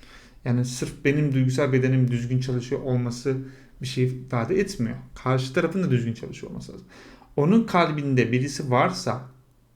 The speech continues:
ya da hala bir dürtükle-, yani dürtükleyen bir duygusu bilmem nasıl cartı curtu varsa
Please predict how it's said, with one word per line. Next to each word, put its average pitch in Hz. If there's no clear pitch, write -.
ya 127
da 131
hala 131
bir 127
dürtükle-, 135
yani 120
dürtükleyen 147
bir -
duygusu 127
bilmem 127
nasıl 131
cartı 127
curtu 127
varsa 156